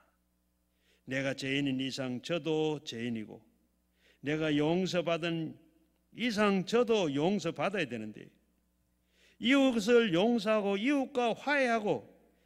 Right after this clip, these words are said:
내가 행복해져야 되는데 잠언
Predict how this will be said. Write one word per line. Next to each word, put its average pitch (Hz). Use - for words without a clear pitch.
내가 127
행복해져야 165
되는데 98
잠언 127